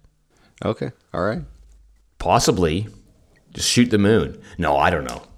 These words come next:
Speaker 2: I don't know. No, for me, for me, just, just if, like, for, for being completely honest, it wasn't like, oh, I had an alcohol problem,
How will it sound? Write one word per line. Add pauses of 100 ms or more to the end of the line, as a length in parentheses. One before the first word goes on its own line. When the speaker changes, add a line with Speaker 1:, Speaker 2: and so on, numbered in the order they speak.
Speaker 2:
I
don't
know. (300)
No,
for
me,
for
me,
just,
just
if,
like, (180)
for,
for
being
completely
honest,
it
wasn't
like,
oh,
I
had
an
alcohol
problem,